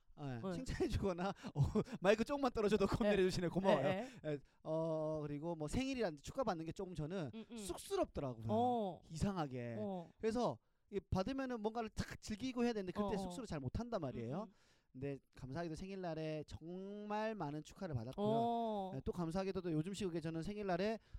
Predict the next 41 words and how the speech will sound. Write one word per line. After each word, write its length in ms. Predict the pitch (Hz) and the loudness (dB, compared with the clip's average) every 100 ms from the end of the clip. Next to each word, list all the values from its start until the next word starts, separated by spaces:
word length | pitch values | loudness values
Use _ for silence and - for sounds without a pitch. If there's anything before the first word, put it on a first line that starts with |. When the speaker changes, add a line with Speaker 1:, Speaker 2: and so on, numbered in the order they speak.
| - | -12
Speaker 1:
전주에 420 | - 156 170 220 233 - _ - 147 | -2 -2 2 0 0 -2 _ -20 -8
전북이 260 | 156 180 | -4 -4
참 120 | 190 170 | -6 -8
좋다 140 | 175 | -8
촬영을 400 | - 285 311 226 | -6 -2 0 2
Speaker 2:
에, 20 | |
Speaker 1:
갔다 80 | 220 | 2
Speaker 2:
에, 60 | 208 | 2
Speaker 1:
왔어요. 180 | 208 | 2
Speaker 2:
에, 480 | 214 202 202 190 190 | 2 4 2 0 -2
에. 40 | 185 | -4
Speaker 1:
전주 200 | - 156 | -8 -10
찍고 200 | - 196 | -8 0
Speaker 2:
어. 500 | 208 226 208 202 202 | 4 6 4 0 -2
Speaker 1:
군산 320 | 147 151 160 | -2 -4 -6
찍고 480 | 160 - - 220 240 | -8 -16 -6 -4 -2
Speaker 2:
네. 260 | 208 196 185 | 0 0 -2
Speaker 1:
익산 260 | 180 208 | -6 -10
찍고, 400 | 170 175 - 160 104 - _ | -8 -12 -4 -4 -4 -10 _
예, 160 | 131 127 | -8 -6
올라왔더니 840 | 123 165 170 165 147 135 151 156 196 | -2 0 0 0 0 -2 -6 -4 -4
한 200 | 180 156 | -4 -2
열 160 | 160 | -2
시가 220 | - 220 | -4 -4
되었나 320 | 214 156 151 156 | 0 0 0 -2
했는데 220 | 143 147 | -2 -4
또 220 | - 143 123 - - _ _ _ - - | -2 -4 -4 -12 -20 _ _ _ -20 -8
우리 200 | 131 135 | -4 -4
친구들이랑 880 | - 247 240 226 226 220 180 156 143 | -6 -8 -4 -2 -2 -2 -4 -4 -6
같이 260 | - - | -10 -8
Speaker 2:
일을 360 | 139 247 349 415 | 0 4 6 6
했네 340 | 285 226 240 285 | 4 4 2 2
또 220 | - 202 196 | 4 4 4
생일날에, 500 | 262 247 208 190 190 | 0 0 0 0 0
그제? 300 | 190 247 311 | 0 -2 0
Speaker 1:
네, 180 | 240 226 | 2 2
Speaker 2:
어, 100 | - | 2
Speaker 1:
일했습니다. 480 | - 214 214 202 202 | 0 2 2 2 2
Speaker 2:
어, 60 | 190 | 0
어, 60 | |
좋다. 200 | 185 233 | 0 -2